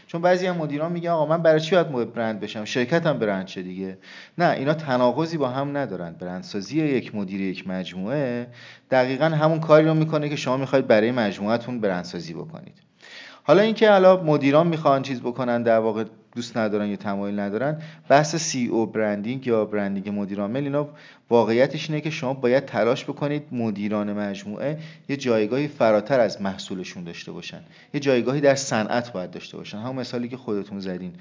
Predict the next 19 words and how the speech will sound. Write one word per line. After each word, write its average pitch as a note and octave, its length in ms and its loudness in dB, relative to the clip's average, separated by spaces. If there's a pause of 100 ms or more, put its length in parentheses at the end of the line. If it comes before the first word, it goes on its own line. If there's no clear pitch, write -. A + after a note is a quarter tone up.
(360)
یعنی A#2+ 140 -4
باید D3 180 8
فر-، A#2+ 460 4
فرض C#3 500 4
بر A#2+ 140 2
این D3 160 -2
بذاره G2 580 -2
که G2+ 160 -6
یک B2 340 -2
نگاه C#3 680 6
بالاتری B2 540 2
نسبت F2 500 -10
به، E2+ 200 -10 (480)
اه، F#2 240 -4
حتی A#2 420 0
صنعت A#2+ 560 -2
شاید F2+ 400 -6
داره. E2+ 240 -12 (560)
خب B2+ 200 -2